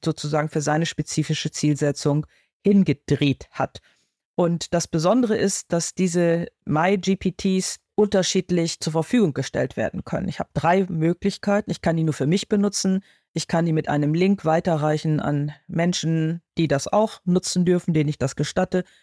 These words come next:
Und ich kann es ganz öffentlich stellen, public. Und die ganz öffentlich gestellten, die können dann weltweit genutzt werden und die gehen dann rein in den sogenannten G P T Store.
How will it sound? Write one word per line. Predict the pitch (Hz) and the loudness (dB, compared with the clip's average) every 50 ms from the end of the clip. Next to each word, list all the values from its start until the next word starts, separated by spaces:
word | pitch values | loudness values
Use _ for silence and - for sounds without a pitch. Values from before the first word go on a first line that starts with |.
| _ _ _ | _ _ _
Und | - 185 170 | -2 -2 0
ich | 170 - - | 0 -2 -4
kann | - - 170 170 | -2 -2 -2 -2
es | 165 - - - | -2 -4 -4 -2
ganz | 165 156 170 180 - - - - | 0 0 2 0 -2 -4 -4 -2
öffentlich | 175 170 - 202 196 - 202 208 226 - - - - | -2 0 0 0 0 0 0 -2 -2 -4 -8 -14 -12
stellen, | - - - 196 190 190 190 190 | -12 -4 -2 0 2 2 2 0
public. | - - 170 156 - - - - - - | 0 -2 -2 -2 -2 -4 -6 -6 -6 -4
Und | - 143 151 - | -4 -2 -2 -2
die | 160 151 | -2 -2
ganz | - 147 143 143 - - - | 0 0 0 0 -2 -4 -4
öffentlich | 226 233 - 208 160 139 - - | -2 -2 0 -2 -2 -2 -4 -6
gestellten, | - 143 - - - 139 139 139 - - 180 196 196 - _ _ _ _ _ | -6 -6 -4 -2 -2 -2 -2 -2 -2 -2 -2 -2 -2 -4 _ _ _ _ _
die | 196 202 | -4 -4
können | 202 - 196 170 170 165 | -2 0 -2 0 0 0
dann | 156 156 156 151 | 0 0 0 2
weltweit | 156 147 147 - - 151 160 170 - | 0 0 0 0 0 0 0 0 0
genutzt | - 220 190 190 185 - - - - | 0 0 2 0 0 -2 -6 -6 -2
werden | 165 160 165 170 - | 0 0 0 0 0
und | - 180 156 - | -2 -4 -2 0
die | 180 190 202 185 | 0 2 2 2
gehen | - 180 170 160 160 | 0 0 0 2 2
dann | 160 156 156 151 | 2 0 0 0
rein | 151 - 160 170 196 196 | 0 0 0 0 0 0
in | - 175 170 165 | 0 0 -2 -2
den | |
sogenannten | 156 147 165 170 165 170 160 156 151 156 156 - - 165 | -2 -2 -2 -2 0 0 0 0 0 0 -2 0 -2 -2
G | 151 151 170 | 0 -2 -2
P | - - 175 160 | -2 -2 -2 -4
T | - - - 175 175 - - _ - | -4 -4 -4 -4 -4 -4 -8 _ -12
Store. | - - - - - - - 208 220 - - - - | -10 -8 -8 -8 -10 -4 0 2 2 2 2 0 -4